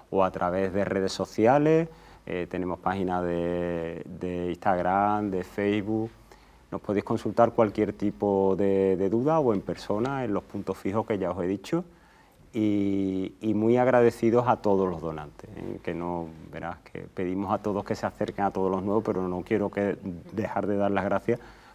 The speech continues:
a tantos donantes que, que sin ellos no, no podríamos seguir.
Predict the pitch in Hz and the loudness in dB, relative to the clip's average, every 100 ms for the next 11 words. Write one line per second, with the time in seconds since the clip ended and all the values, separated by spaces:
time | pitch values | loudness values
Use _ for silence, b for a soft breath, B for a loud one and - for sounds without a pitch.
0 | B B - 101 95 107 120 117 113 104 | B B -2 0 4 4 4 4 2 2
1 | 104 104 135 135 - 107 92 87 82 50 | 0 0 -4 -4 -2 2 2 0 -2 -6
2 | 50 95 - 92 90 92 101 101 87 82 | -6 -6 -4 -4 -2 -2 -2 -2 -4 -6
3 | 85 85 90 87 87 82 - 76 71 | -8 -6 -4 -4 -6 -8 -10 -10 -12